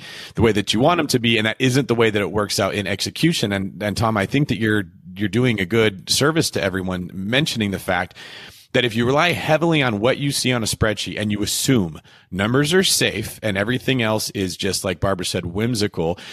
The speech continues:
you can make a really big mistake 'cause numbers can be manipulated just like everything else. Do either of you have an example of a time that you've seen a deal in your own life or maybe in someone else's?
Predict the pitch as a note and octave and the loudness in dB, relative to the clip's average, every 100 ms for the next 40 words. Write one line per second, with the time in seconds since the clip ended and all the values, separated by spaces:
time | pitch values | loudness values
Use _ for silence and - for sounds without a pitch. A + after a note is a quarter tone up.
0 | - - D#3 G3 F3 D#3+ D#3 A#2+ G#2 D3 | -10 2 2 4 2 2 2 2 4 4
1 | D3 C#3 B2 A#2 E3 C#3 A#2 G2+ A2+ C3+ | 4 2 2 0 2 2 0 0 2 2
2 | D3 - B2 A2 G#2 G2+ - G2 F#2 F2+ | 0 0 0 2 2 2 2 2 2 2
3 | D#2+ F#2+ - F#2 F2+ E2+ F2+ F#2 - F2+ | 0 -2 0 0 -2 -2 -4 -4 -4 -2
4 | A2 G2+ - G#2 A#2+ A#2 B2 B2 G#2+ F#2 | -2 -2 -2 0 2 2 2 2 0 -2
5 | F2+ F#2+ G2+ G#2+ G2+ F#2 G2 G2+ F#2 F#2+ | -2 -2 2 2 2 2 0 2 2 0
6 | F#2 - G2+ F#2 D#2+ G2 F#2 F2 - F2+ | 0 0 0 0 -2 -6 -6 -10 -10 -12
7 | F#2+ F#2+ G2+ G2+ F#2 F2+ F2+ F#2 F2 - | -8 -6 -6 -8 -12 -12 -12 -12 -12 -12
8 | F2 F2 F2 F2+ G2 G#2 | -12 -8 -8 -8 -8 -10